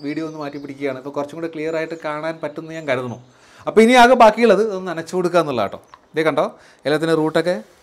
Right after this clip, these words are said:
പക്ക പുറത്ത് തന്നെ ഇരിപ്പുണ്ട്. ഇനി റൂട്ട് ഇങ്ങനെ പുറത്തിരിക്കുന്നതുകൊണ്ട് പ്രശ്നമാണെന്നും കരുതണ്ട, കാരണം ഇതിൻ്റെ എല്ലാത്തിൻ്റെയും മറ്റേ അറ്റം നമ്മൾ മണ്ണിലേക്ക് കുഴിച്ചിട്ടുണ്ട്,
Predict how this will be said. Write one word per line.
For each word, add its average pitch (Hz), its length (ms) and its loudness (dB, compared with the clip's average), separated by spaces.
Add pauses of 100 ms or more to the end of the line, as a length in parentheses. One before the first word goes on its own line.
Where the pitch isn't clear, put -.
(400)
പക്ക 160 300 0
പുറത്ത് 143 220 0
തന്നെ 143 140 -2
ഇരിപ്പുണ്ട്. 123 280 -4 (1200)
ഇനി 175 100 0 (100)
റൂട്ട് 202 240 6
ഇങ്ങനെ 233 200 2
പുറത്തിരിക്കുന്നതുകൊണ്ട് 220 640 2 (100)
പ്രശ്നമാണെന്നും 214 540 -2
കരുതണ്ട, 180 280 4 (240)
കാരണം 165 240 -2 (280)
ഇതിൻ്റെ 180 240 2
എല്ലാത്തിൻ്റെയും 208 540 4
മറ്റേ 208 220 -2
അറ്റം 202 180 -6
നമ്മൾ 196 200 -4
മണ്ണിലേക്ക് 180 380 0
കുഴിച്ചിട്ടുണ്ട്, 151 400 -2